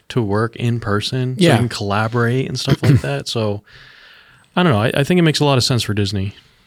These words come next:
Speaker 2: Yeah, I wanna actually go back to, do you remember the, so I wanna, I just remembered something. The, the Twitter video where the lady was walking through the, you know,
Speaker 1: Yeah.
Speaker 2: showing her day. And,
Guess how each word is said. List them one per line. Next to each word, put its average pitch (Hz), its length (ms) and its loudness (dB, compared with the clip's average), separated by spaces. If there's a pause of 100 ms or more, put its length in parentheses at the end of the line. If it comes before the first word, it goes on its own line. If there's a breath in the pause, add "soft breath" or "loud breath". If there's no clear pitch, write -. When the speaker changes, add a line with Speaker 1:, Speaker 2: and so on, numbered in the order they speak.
(120)
Speaker 2:
Yeah, 156 200 4
I 170 40 4
wanna 233 180 4
actually 175 320 2
go 156 120 4
back 151 200 4
to, 135 140 2
do 123 80 -2
you 143 100 2
remember 202 240 0
the, 143 60 -6
so 160 160 2
I 151 80 4
wanna, 151 280 4
I 131 80 4
just 147 180 4
remembered 123 520 4
something. 104 380 2
The, 104 260 2
the 123 100 4
Twitter 160 320 4
video 135 420 6
where 120 180 6
the 117 100 4
lady 113 240 6
was 110 180 2
walking 110 300 2
through 110 220 2
the, 104 220 0 (520 loud breath)
you 120 100 4
know, 110 60 6
Speaker 1:
Yeah. 120 100 6
Speaker 2:
showing 143 260 8
her 147 120 6
day. 110 600 4
And, 107 120 0